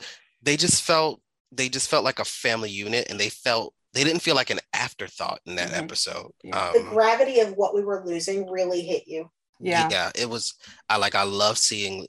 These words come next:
Speaker 1: Eli and Julie bond. Um, her bringing up how he has that smile like David's
Speaker 3: Mm.
Speaker 1: pissed me off because they shouldn't have killed David off.
Speaker 2: I agree.
Speaker 1: Um,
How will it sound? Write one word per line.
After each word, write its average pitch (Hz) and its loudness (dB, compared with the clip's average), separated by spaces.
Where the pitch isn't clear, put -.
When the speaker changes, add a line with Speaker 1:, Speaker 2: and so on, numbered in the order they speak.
Speaker 1:
Eli 95 2
and 90 -8
Julie 95 -6
bond. 85 -6
Um, 85 -8
her 123 0
bringing 110 0
up 101 2
how 98 2
he 107 -8
has 98 -4
that 95 -2
smile 92 0
like 87 -2
David's 92 -2
Speaker 3:
Mm. 233 -4
Speaker 1:
pissed 107 -4
me 101 -2
off 92 -2
because 92 -10
they 90 -8
shouldn't 90 -2
have - -14
killed 90 -8
David 87 -4
off. 82 -6
Speaker 2:
I - -10
agree. 101 0
Speaker 1:
Um, 92 -4